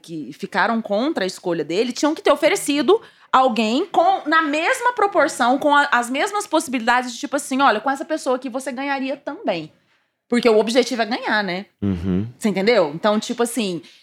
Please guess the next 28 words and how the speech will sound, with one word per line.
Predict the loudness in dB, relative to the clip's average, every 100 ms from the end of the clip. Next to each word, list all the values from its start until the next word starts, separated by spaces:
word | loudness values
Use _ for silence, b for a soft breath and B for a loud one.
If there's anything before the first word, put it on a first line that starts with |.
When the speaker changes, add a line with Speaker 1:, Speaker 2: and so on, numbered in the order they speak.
| B
Speaker 1:
é, | 0 2 4 4 4 4 2 2
fazer | 0 0 0 2
essas, | 4 2 2 2 2 2 0 -4 -10 -6
é, | -2 0 0 0 0 0 2 2 0 0 -2 -6 -12 _
eu | 0 2
acho | 2 -2
que |
política, | -4 0 0 0 0
e | 2 6
hoje | 6 4 2
em | -2
dia, | -2 -4
do | -4
jeito | -6 -6
que |
a | -8
gente | -8 -4
tá, | 2 2 2 B B
se | -6
você | -4 -4
ficar | -4 -2 0
num | 0
purismo | -2 -4 -2 -2 -2
muito | 0 -2 -2
grande, | -2 0 2 0 -2
e | 0
eu | 2 4
acho | 4 0 -4 -12